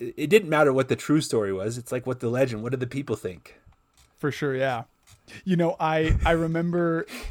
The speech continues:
Speaker 2: my dad had this T-shirt that just said, "Don't be a dickhead," on it. And, and it had this graphic of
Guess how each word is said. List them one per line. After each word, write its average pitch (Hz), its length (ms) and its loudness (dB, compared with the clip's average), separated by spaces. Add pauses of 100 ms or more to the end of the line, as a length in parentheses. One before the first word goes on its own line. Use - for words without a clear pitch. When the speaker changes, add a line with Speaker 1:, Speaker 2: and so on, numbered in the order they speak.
(160)
Speaker 2:
my 165 280 -2
dad 160 340 0
had 160 220 -2
this 156 180 -6
T-shirt 160 680 -4 (300)
that 156 140 2
just 151 280 -2
said, 143 480 -4 (160)
"Don't 156 240 2
be 156 140 2
a 143 60 2
dickhead," 170 640 -2 (420)
on 175 180 0
it. 202 180 -2 (140)
And, 180 320 4 (160)
and 196 140 6
it 190 120 4
had 170 340 4
this 196 180 8
graphic 175 920 2 (580)
of 175 320 4